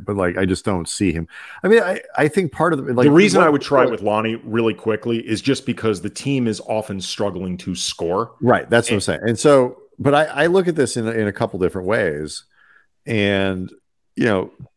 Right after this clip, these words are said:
Speaker 1: you can change up the way you, you maybe want your bench units to try to score,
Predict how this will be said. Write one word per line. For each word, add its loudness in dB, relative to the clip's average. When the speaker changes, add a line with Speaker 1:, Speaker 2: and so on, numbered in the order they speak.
Speaker 1:
you 4
can -2
change -2
up 2
the 0
way 2
you, -4
you -2
maybe -4
want -4
your -4
bench -6
units -6
to -20
try -4
to -6
score, 0